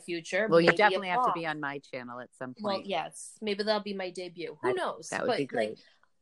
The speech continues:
Speaker 1: I see myself doing other things. Like, I don't see myself doing courses or, like, anything like that related to reselling because I feel like
Speaker 2: Mm-hmm.
Speaker 1: all this information can be given for free. I don't need to charge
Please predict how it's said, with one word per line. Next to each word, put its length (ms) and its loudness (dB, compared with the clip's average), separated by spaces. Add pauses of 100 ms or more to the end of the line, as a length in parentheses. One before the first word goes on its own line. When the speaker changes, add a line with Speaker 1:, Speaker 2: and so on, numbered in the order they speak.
Speaker 1:
I 140 0
see 320 -10
myself 540 -4
doing 340 -4
other 180 -6
things. 480 -10
Like, 160 -6
I 120 -2
don't 120 -8
see 80 -10
myself 280 -8
doing 220 -20
courses 680 -8
or, 80 -16
like, 220 -14
anything 380 -10
like 240 -12
that 240 -4
related 380 -10
to 100 -12
reselling 600 -4
because 220 -8
I 120 -4
feel 280 -6
like 160 -2
Speaker 2:
Mm-hmm. 80 -6
Speaker 1:
all 80 -4
this 140 -6
information 500 -10
can 100 -14
be 80 -12
given 260 -8
for 200 -12
free. 400 2
I 60 4
don't 160 0
need 100 -6
to 80 -8
charge 680 2